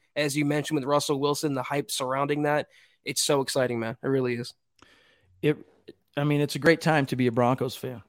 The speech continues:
Speaker 2: You know, the Broncos are back. Lena in the house, what's going on on Facebook with some stars?
Speaker 1: Thank
Speaker 2: Love
Speaker 1: you.
Speaker 2: you. Appreciate you. Thank you so much.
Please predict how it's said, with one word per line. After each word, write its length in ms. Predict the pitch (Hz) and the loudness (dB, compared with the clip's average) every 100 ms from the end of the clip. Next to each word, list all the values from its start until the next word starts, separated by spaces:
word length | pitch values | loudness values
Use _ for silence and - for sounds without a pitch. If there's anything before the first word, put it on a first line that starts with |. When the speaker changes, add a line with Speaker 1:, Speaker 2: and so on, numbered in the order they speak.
| - | -6
Speaker 2:
You 60 | 131 | -2
know, 260 | 127 127 - | 0 -2 -4
the 100 | 135 | -4
Broncos 400 | 127 135 135 127 | 2 2 2 -2
are 60 | 123 | -2
back. 360 | 123 123 123 - - _ - | -2 -2 -4 -16 -20 _ 2
Lena 220 | 147 160 | 4 4
in 180 | 151 160 | 4 4
the 100 | 151 | 4
house, 300 | 127 151 151 | 4 2 4
what's 200 | 160 160 | 2 4
going 260 | 160 143 | 4 4
on 140 | 139 135 | 4 0
on 100 | 131 | 0
Facebook 480 | - 135 - 135 - | 0 0 -2 -6 -4
with 140 | 131 | -6
some 140 | - | -4
stars? 600 | 120 - 139 131 127 123 - - | -6 -2 2 4 4 0 -6 -2
Speaker 1:
Thank 120 | 127 | 0
Speaker 2:
Love 120 | 127 | 2
Speaker 1:
you. 80 | 123 | 0
Speaker 2:
you. 40 | |
Appreciate 560 | 123 - 135 123 - 123 | -4 -4 -4 -2 -2 -2
you. 100 | 123 | -2
Thank 260 | - 139 127 | 0 0 0
you 80 | 117 | -4
so 180 | 131 | -2
much. 380 | 123 127 120 - | -2 -2 -4 -8